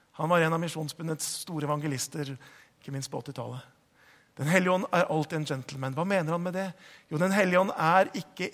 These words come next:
en som trenger seg på. Han er ikke en som på en måte tar krot-, kontrollen over våre liv, men han er en som vi må invitere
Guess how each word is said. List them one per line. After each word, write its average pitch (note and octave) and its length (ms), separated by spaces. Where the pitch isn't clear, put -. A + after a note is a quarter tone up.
en D3+ 100
som F3 160
trenger E3 360
seg F3+ 220
på. F#3+ 160
Han F3 120
er F3+ 120
ikke G3 220
en E3 100
som F3 120
på F3 100
en F3+ 80
måte F3 200
tar D#3+ 440
krot-, F3+ 280
kontrollen F3 560
over E3 240
våre F3+ 200
liv, G3+ 300
men D#3 100
han D#3+ 140
er D#3 320
en E3+ 160
som E3 220
vi D#3+ 240
må E3+ 240
invitere D3+ 560